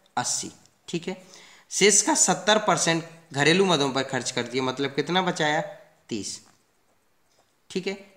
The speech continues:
बराबर वो कितने रुपए बचाती है? छत्तीस सौ। एक ज़ीरो दो ज़ीरो से दो ज़ीरो कट गई, तीन से काट दिया,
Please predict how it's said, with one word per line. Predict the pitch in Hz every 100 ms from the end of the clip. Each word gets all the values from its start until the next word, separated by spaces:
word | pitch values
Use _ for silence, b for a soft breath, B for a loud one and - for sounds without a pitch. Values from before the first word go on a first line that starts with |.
| _
बराबर | 117 123 139
वो | 175 185
कितने | 185 170 190
रुपए | 202 190 196
बचाती | 185 190 180 185
है? | 190 - -
छत्तीस | 131 - - 95
सौ। | - - - _ _ _ _ _ b b b b b _
एक | 147 190 190
ज़ीरो | 143 131 123 143
दो | 120 147 170
ज़ीरो | 143 120 113
से | - 143
दो | 139 127
ज़ीरो | 104 98
कट | 90 87
गई, | - - _ _ _ _ _ -
तीन | 196
से | 196 196
काट | 135 107
दिया, | 107 110 123